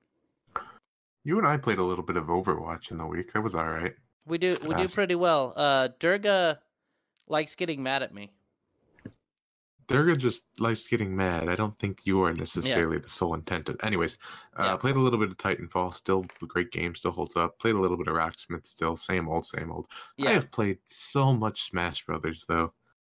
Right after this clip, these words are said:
Speaker 1: Um, so I was playing the other night, and I got a little notification saying I unlocked all the fighters.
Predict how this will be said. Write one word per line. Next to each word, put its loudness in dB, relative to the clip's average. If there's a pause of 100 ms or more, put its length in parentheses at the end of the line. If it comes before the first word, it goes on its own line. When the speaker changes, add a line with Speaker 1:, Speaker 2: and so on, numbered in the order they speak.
(580)
Speaker 1:
Um, 0
so 2
I 0
was 2
playing 0
the 6
other 2
night, 0
and -4
I 0
got 0
a 4
little 2
notification -2
saying -2
I 0
unlocked -2
all 0
the -8
fighters. 0